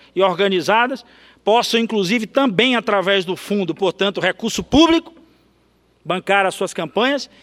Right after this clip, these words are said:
e abrir a perspectiva de financiamento de outra forma. Ainda que não, é, do chamado C N P J, Paulo Paim, mas financiamento de pessoa física. Portanto, com a possibilidade efetiva, é, de ter a contribuição,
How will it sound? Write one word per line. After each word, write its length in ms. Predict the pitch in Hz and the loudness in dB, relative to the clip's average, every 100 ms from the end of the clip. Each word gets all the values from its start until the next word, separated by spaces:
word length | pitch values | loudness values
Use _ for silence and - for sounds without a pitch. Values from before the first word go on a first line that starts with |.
| _ | _
e 100 | 285 | -2
abrir 460 | 330 285 190 330 359 | 0 2 4 4 6
a 80 | 294 | 4
perspectiva 760 | 262 226 240 214 - 233 269 | 2 -2 -2 -4 -4 -4 -2
de 120 | 262 254 | -2 -4
financiamento 760 | 262 254 - 247 202 233 302 | -2 -2 -2 -2 0 -2 -4
de 140 | 247 262 | -2 0
outra 260 | 262 294 | 2 2
forma. 400 | - 240 294 175 - _ _ _ _ _ _ _ _ | 0 0 0 -2 -10 _ _ _ _ _ _ _ _
Ainda 500 | - 233 302 359 320 | 0 4 4 4 4
que 160 | 277 285 | 2 2
não, 440 | 254 262 226 185 - _ _ | 2 2 2 -2 -12 _ _
é, 360 | - 196 208 226 | 0 2 2 0
do 420 | 226 220 233 202 | -2 0 2 0
chamado 560 | 170 - 208 220 226 196 | 0 0 2 2 2 0
C 180 | - 233 | -2 0
N 220 | 233 226 | 0 0
P 200 | - 185 | 0 0
J, 340 | 160 277 214 | 4 2 0
Paulo 260 | - 185 170 | -2 0 0
Paim, 320 | 165 165 135 - - | -2 -4 -6 -12 -10
mas 140 | 196 | -8
financiamento 580 | - 214 208 226 190 202 | -4 -2 0 0 -2 -2
de 60 | 214 | -4
pessoa 360 | 262 - 247 | -4 -2 -2
física. 400 | 269 320 311 269 - _ _ _ _ _ _ _ _ _ - | -2 -2 -2 -4 -20 _ _ _ _ _ _ _ _ _ -6
Portanto, 440 | 208 190 226 226 220 | -4 0 0 -2 -4
com 180 | 240 | 0
a 100 | 233 | 0
possibilidade 920 | 226 226 196 220 214 202 175 220 233 | 0 -2 -2 -2 0 0 2 2 2
efetiva, 640 | 202 - 165 - 233 226 143 - - - - _ - | 0 -2 -2 0 0 0 -4 -10 -20 -20 -20 _ -2
é, 160 | 175 | 0
de 120 | 202 240 | 0 -2
ter 280 | - 269 | 2 4
a 80 | 269 | 4
contribuição, 840 | - 208 196 180 175 165 175 151 | 2 0 0 -2 -2 -2 -4 -4